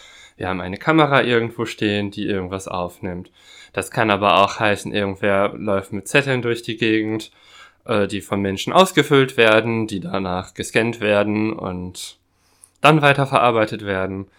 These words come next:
Oder wir haben Eingabemasken in Handys oder auf, äh, im Internetseiten, wo Leute selber was eingeben. Und diese Eingabemasken können entweder Text sein oder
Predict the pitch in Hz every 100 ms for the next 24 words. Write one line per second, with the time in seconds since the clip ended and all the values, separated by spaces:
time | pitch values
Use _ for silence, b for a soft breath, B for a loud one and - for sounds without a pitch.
0 | b b b b _ 120 113 113 107 110
1 | 107 - 120 117 107 104 104 101 - -
2 | 127 110 101 98 90 87 90 - 160 147
3 | 143 135 - - 101 95 92 95 - -
4 | 95 98 95 95 _ - 107 - - 160
5 | 147 127 - 117 113 113 110 104 98 92
6 | 90 104 156 143 123 123 117 104 104 101
7 | 98 98 98 b b b b - 101 104
8 | 110 110 110 113 110 107 104 101 - 110
9 | 101 95 95 95 98 - 135 - - 120
10 | 113 117 101 98 95 -